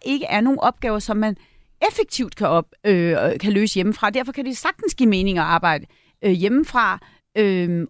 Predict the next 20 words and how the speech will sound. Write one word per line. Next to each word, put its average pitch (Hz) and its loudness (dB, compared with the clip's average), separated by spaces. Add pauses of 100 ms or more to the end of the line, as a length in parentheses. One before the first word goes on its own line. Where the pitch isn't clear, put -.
og 208 4
jeg, 208 0 (100)
specielt 262 -2
når 277 0
man 226 2
er, 175 0 (180)
øh, 160 -2
småbørnsfamilie, 240 0 (300)
giver 233 2
det 208 0
jo 208 -2
rigtig 214 -2
meget 190 0
mening, 202 0
at 175 -2
man 175 2
kan 196 -4
have 208 0
noget 220 0
fleksibilitet, 208 -4